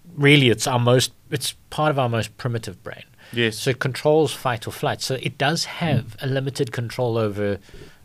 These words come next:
Speaker 1: over movement. So they think that with him, with sleepwalkers in general,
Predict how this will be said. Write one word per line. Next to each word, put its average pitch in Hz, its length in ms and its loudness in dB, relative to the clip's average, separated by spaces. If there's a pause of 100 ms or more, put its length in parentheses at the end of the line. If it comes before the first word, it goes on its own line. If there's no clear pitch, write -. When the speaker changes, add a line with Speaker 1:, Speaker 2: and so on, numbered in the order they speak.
(140)
Speaker 1:
over 110 600 4 (120)
movement. 127 540 2 (400)
So 151 460 6 (140)
they 139 240 2
think 113 640 -4 (320)
that 110 340 0
with 123 200 4
him, 98 400 -2 (600)
with 131 200 4
sleepwalkers 117 680 0
in 104 140 -6
general, 110 460 -4